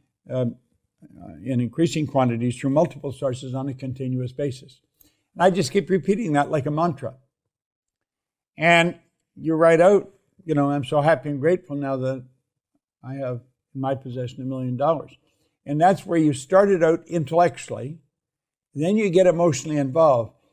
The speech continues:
And if you keep doing that, ultimately, you're gonna attract the money. Now, you've gotta ask, how can money be earned? Money can be earned in all kinds of different ways.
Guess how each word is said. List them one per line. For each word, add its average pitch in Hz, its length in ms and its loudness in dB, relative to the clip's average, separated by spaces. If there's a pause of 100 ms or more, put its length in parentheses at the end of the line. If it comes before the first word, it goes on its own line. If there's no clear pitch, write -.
And 135 120 -4
if 131 100 -8
you 208 100 0
keep 214 320 -4
doing 202 240 2
that, 143 300 2
ultimately, 175 480 2
you're 170 140 0
gonna 160 220 -6
attract 143 500 -2
the 139 80 -10
money. 147 340 -8 (1000)
Now, 147 80 -6
you've 151 160 0
gotta 208 240 4
ask, 175 340 4 (1120)
how 190 320 4
can 180 220 0
money 170 240 4
be 147 200 0
earned? 165 360 -2 (240)
Money 214 200 2
can 160 220 -2
be 151 100 2
earned 156 160 2
in 135 160 -4
all 180 160 2
kinds 262 320 -6
of 226 60 -14
different 131 320 -6
ways. 127 220 0